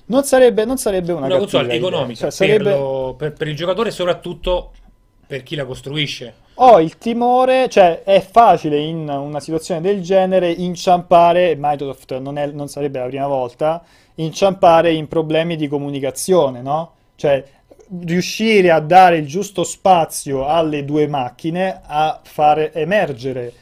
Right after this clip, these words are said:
Speaker 1: i giusti pregi delle rispettive, de-, de-, de-, dei rispettivi
Speaker 2: Ma
Speaker 1: hardware, senza che una sembra la versione
Speaker 2: Ma lo sai
Speaker 1: povera
Speaker 2: che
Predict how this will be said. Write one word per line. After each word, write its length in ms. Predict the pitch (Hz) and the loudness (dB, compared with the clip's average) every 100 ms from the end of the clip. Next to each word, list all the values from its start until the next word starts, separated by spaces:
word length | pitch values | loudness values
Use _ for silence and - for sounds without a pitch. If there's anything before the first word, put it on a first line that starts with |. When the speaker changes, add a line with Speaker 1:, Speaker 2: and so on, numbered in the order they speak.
| _ | _
Speaker 1:
i 80 | 135 | -6
giusti 320 | 175 - 156 | -6 -6 -2
pregi 580 | 190 175 127 123 123 123 _ _ | 2 2 0 -8 -12 -12 _ _
delle 340 | 135 160 147 | -4 -2 -2
rispettive, 800 | 135 131 147 139 156 143 131 123 | -4 -8 -10 -8 -6 -4 -4 -4
de-, 160 | 127 131 | -6 -10
de-, 140 | 135 | -10
de-, 280 | 139 135 131 | -8 -8 -8
dei 180 | 131 135 | -8 -8
rispettivi 440 | 143 165 175 208 | -8 -6 -2 2
Speaker 2:
Ma 160 | 214 190 | 6 6
Speaker 1:
hardware, 480 | 190 202 208 214 - - | 6 0 0 -2 -6 -16
senza 400 | - 226 240 208 | -4 -2 0 0
che 100 | 180 | 2
una 280 | 175 185 165 | 2 2 -2
sembra 300 | 165 160 151 | -6 -6 -4
la 100 | 139 | -4
versione 760 | 139 - 147 143 143 139 135 - _ | -6 -8 -6 -6 -6 -8 -10 -14 _
Speaker 2:
Ma 100 | - | 2
lo 180 | 175 180 | 6 6
sai 0 | |
Speaker 1:
povera 240 | 175 202 | 6 6
Speaker 2:
che 40 | 160 | 6